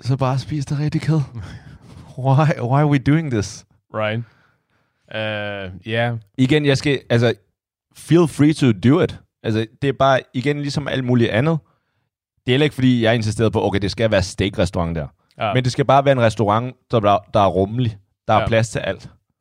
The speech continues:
Speaker 2: Ja. Altså, ja, det, altså igen, jeg tror, hvis du, hvis du fremlagde det på den måde, i, i,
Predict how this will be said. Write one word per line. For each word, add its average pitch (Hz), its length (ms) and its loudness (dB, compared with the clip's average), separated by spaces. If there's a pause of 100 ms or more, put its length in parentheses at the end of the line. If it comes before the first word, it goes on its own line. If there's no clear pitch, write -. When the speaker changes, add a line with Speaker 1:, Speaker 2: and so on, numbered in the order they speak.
Speaker 2:
Ja. 139 120 -4 (1300)
Altså, 104 440 0 (1300)
ja, 92 240 -10 (140)
det, 143 200 -2
altså 135 200 0
igen, 156 280 -2 (540)
jeg 117 120 -6
tror, 160 340 2
hvis 135 140 0
du, 147 140 2 (140)
hvis 139 220 -4
du 147 120 0
fremlagde 180 420 -2
det 131 100 -6
på 123 60 -2
den 123 260 -4
måde, 101 540 -4 (300)
i, 101 280 -12
i, 95 380 -16